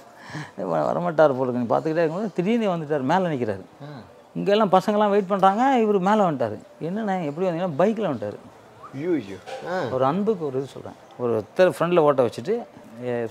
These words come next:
Speaker 1: ஷூட்டிங் ஸ்பாட்லேருந்து பைக்லேயே வந்துட்டாரு.
Speaker 2: ம்.
Speaker 1: ஆறு மணிக்கு வந்தா பப்ளிக்ல தெரிஞ்சுன்னா ஆறரை மணிக்கு வராரு. நான்லாம் விட விடத்து போயிட்டேன். "என்னங்க, நீங்க எப்படிங்க பைக்கில் வந்தீங்க?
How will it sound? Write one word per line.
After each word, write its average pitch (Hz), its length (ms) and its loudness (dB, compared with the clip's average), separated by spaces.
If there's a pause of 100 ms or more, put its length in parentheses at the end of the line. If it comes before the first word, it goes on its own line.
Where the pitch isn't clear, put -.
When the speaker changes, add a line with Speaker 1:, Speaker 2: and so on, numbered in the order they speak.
Speaker 1:
ஷூட்டிங் 180 380 -2
ஸ்பாட்லேருந்து 113 520 -2 (440)
பைக்லேயே 185 420 4
வந்துட்டாரு. 104 300 -6 (280)
Speaker 2:
ம். 127 280 -16
Speaker 1:
ஆறு 147 320 10
மணிக்கு 185 240 0
வந்தா 170 220 2
பப்ளிக்ல 170 240 2
தெரிஞ்சுன்னா 143 340 0
ஆறரை 165 320 4
மணிக்கு 143 260 -2
வராரு. 101 180 -6 (400)
நான்லாம் 143 320 0 (100)
விட 135 220 2
விடத்து 196 200 6
போயிட்டேன். 131 320 0 (380)
"என்னங்க, 139 680 -6
நீங்க 117 200 -6
எப்படிங்க 190 300 -8
பைக்கில் 139 240 -2
வந்தீங்க? 117 260 -6